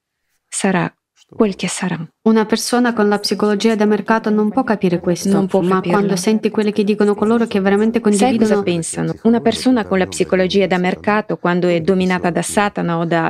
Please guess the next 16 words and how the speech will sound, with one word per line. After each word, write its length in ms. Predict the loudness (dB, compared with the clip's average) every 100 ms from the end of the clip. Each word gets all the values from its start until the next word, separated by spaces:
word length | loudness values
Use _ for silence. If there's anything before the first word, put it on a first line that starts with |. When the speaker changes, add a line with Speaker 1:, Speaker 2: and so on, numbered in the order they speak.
| -4
Speaker 1:
demonietto, 880 | -2 0 0 0 0 0 -2 -2 -2 -2
allora 520 | 0 2 2 0 -2
ascoltando 600 | -4 -2 -2 0 -2 -2
questi 240 | -4 -4 -4
discorsi, 580 | -4 -2 -2 -2 -4
queste 320 | -4 -6 -4 -2
persone 440 | -2 0 0 2
dicono: 340 | -2 -2 -2
"Perché 340 | 0 -2 0 -2
ci 120 | -2
state 260 | -2 -2 -2
facendo 400 | -2 0 0 2
il 80 |
lavaggio 300 | 2 0 0
del 180 | 0 -2
cervello? 580 | -2 -2 0 -2 -4